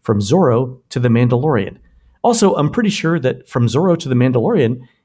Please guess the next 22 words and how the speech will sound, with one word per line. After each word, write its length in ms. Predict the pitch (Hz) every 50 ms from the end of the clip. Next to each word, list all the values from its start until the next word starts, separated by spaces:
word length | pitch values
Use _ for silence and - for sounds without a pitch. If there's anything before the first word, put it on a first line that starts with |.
| _ -
is 100 | - 107
the 100 | - 120
title 400 | 113 - - 135 135 151 151 - -
of 340 | 113 107 104 104 98 - -
Cory 240 | - - 170 156 127
Doctorow's 480 | 127 131 151 - - 131 131 127 127
next 260 | - 127 127 127 - -
young 260 | - 113 120 151 151
adult 280 | 131 123 139 131 - -
novel 400 | 113 107 104 110 139 143 139 _ _ - - - - - - - -
set 100 | - -
in 120 | - 117
a 100 | 107 101
future 340 | - - 151 156 151 - 143
dystopia 760 | 127 135 123 - - 226 240 - 123 117 117 120 123 123 - - - - _ _ -
where 300 | 131 123 120 117 113 107
former 280 | - 214 220 202 170
Disney 280 | 131 175 175 156 175 160
World 260 | 147 156 147 139 135
face 160 | 254 254 -
characters 540 | - - 147 131 123 127 127 127 117 - -
create 360 | _ - - 156 143 131 127